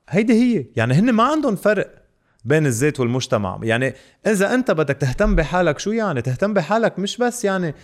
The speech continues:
ت-، ت-، تلحق ال-، يعني م-، مش، مش بس يعني تلحق ال personal interest، مصالحك الشخصية، بغض النظر عن مصالح غيرك. تلحق، تهتم بحالك هي يعني أنت تع-، تسأل حالك،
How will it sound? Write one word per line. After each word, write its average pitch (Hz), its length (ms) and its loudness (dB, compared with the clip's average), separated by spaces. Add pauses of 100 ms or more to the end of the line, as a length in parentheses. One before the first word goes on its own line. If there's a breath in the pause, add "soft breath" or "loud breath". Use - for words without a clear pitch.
(260 loud breath)
ت-، 165 80 0
ت-، 123 200 -2
تلحق 139 500 -2
ال-، 120 320 -2
يعني 113 640 -2
م-، - 40 -6
مش، 139 380 -4
مش 160 260 -4
بس 220 220 -2
يعني 180 200 -2
تلحق - 480 -6 (540 soft breath)
ال 110 140 0 (100)
personal 139 420 -2
interest، 135 380 -4
مصالحك 131 360 -4
الشخصية، 135 720 -2 (240 loud breath)
بغض 131 360 -2
النظر 135 400 0
عن 107 120 -2
مصالح 107 420 -4
غيرك. 104 380 -4 (520 soft breath)
تلحق، 170 460 -2 (120)
تهتم 170 460 -4
بحالك 151 540 -2
هي 147 260 0
يعني 131 300 -4
أنت 151 140 -6
تع-، 147 280 0
تسأل 135 340 -6
حالك، 156 400 0